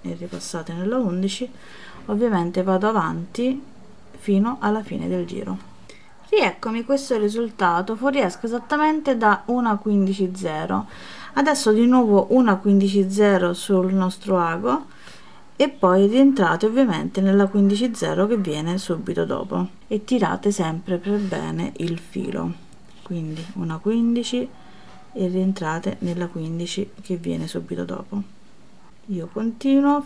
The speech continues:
fino alla fine del giro. Rieccomi, ho inserito anche il rivolo all'interno e sono ripassata nella lavorazione per risbucare dall'altra parte, dalla rocaille appunto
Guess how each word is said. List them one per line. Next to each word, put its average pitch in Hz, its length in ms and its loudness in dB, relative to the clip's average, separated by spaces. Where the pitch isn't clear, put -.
fino 180 460 -2
alla 226 260 -4
fine 165 480 -8
del 175 320 -6
giro. 190 520 -8
Rieccomi, 240 640 -2
ho 208 40 -4
inserito 285 440 -4
anche 240 300 0
il 220 140 -2
rivolo 220 360 -2
all'interno 311 1000 -2
e 240 140 -2
sono 240 340 -2
ripassata 214 1120 0
nella 208 460 2
lavorazione 233 840 0
per 214 260 0
risbucare 202 1000 0
dall'altra 190 640 0
parte, 190 680 -4
dalla 175 420 -2
rocaille 180 460 0
appunto 180 640 -6